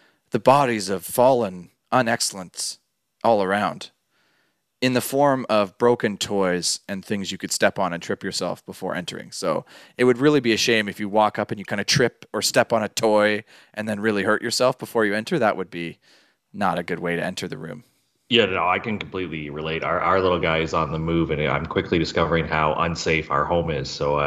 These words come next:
Speaker 2: anyone out there with young kids can totally relate. But, uh, I, I'm glad that the play space is close to this excellence room, that it's not just a complete shrine, you know, boxed off from the rest of the house.
Speaker 1: Now,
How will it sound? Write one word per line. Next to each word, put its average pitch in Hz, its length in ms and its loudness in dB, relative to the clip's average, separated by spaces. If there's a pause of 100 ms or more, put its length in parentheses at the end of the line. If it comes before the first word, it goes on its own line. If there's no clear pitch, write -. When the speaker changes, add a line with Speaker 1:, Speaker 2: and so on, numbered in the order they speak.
Speaker 2:
anyone 95 240 4
out 82 200 2
there 73 100 -2
with 73 140 -6
young 78 180 -4
kids 78 260 -6
can 69 140 -10
totally 76 260 -2
relate. 71 340 -2
But, 71 220 -4
uh, - 240 -2 (240)
I, 107 200 4
I'm 117 80 2
glad 127 240 6
that 104 120 -6
the 95 60 -6
play 98 220 -2
space 85 320 -8
is 78 80 -16
close 90 380 -4
to - 100 -12
this 76 180 -10
excellence 80 400 -10
room, 73 160 -10
that 80 80 -6
it's - 140 -10
not 85 120 0
just 82 200 -6
a - 40 -6
complete 80 360 -6
shrine, 82 460 2
you 76 100 -6
know, 76 100 -4
boxed 76 400 0
off 80 220 2
from 78 100 -10
the 76 60 -8
rest 73 200 -10
of 71 100 -6
the 76 60 -8
house. 67 320 -8 (800)
Speaker 1:
Now, 147 220 2